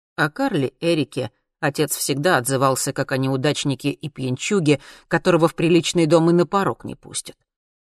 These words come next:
Но Лив в детстве обожала этого человека.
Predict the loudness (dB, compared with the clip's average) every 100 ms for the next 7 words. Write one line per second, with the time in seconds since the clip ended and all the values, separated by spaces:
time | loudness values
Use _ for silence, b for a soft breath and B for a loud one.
0 | _ -2 0 2 2 0 -10 _ _ _
1 | -4 -2 0 -2 -6 -6 -4 -2 -2 -2
2 | -4 -6 -8 -14 -10 -8 -8 -10 -12 -14